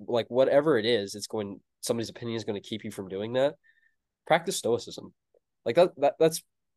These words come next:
probably the biggest impact that Stoicism has had,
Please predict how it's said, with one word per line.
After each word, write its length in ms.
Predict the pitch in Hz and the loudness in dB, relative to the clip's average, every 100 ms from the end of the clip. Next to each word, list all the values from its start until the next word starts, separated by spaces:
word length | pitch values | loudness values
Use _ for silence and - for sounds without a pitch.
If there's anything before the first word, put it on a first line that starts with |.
| - | 0
probably 260 | - 226 | 6 8
the 160 | 208 120 - | 6 2 -4
biggest 420 | 107 107 147 - - _ _ _ _ | -6 -2 -4 -6 -14 _ _ _ _
impact 540 | 135 151 165 175 - _ _ _ _ | -4 2 2 2 -8 _ _ _ _
that 100 | 160 | 0
Stoicism 400 | 160 170 170 170 | 2 0 0 -4
has 140 | 175 175 | -4 2
had, 300 | 180 180 | 2 2